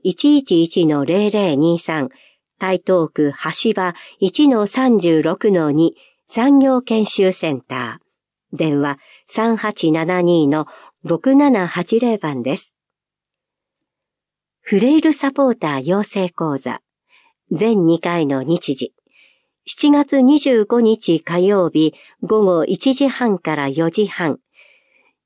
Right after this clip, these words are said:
二十六日水曜日、午後一時半から四時。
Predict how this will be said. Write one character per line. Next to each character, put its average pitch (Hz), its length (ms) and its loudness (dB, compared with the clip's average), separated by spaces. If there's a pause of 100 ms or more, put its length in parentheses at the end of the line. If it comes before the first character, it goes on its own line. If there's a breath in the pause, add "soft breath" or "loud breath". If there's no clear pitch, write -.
(220)
二 277 220 4
十 254 260 4
六 180 280 0
日 214 340 2
水 214 320 0
曜 196 240 0
日、 156 220 0 (320 loud breath)
午 202 180 0
後 180 200 2
一 151 240 0
時 277 120 0
半 262 300 0
か 180 160 -4
ら 214 140 0
四 170 220 -2
時。 139 220 -6